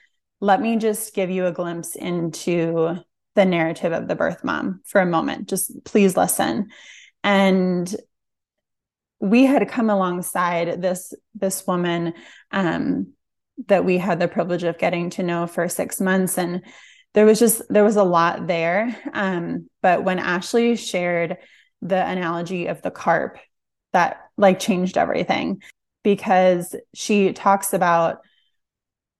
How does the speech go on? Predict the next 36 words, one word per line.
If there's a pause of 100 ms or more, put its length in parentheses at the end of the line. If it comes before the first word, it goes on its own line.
(180)
the
reality
of
a
birth
mom
feeling
like
they're
being
pulled
into
something
that's
so
unnatural
for
them.
And (140)
for
us,
on
the
flip
side, (540)
it
just
seems
so
simple.
Like,
why
would
you
not
just,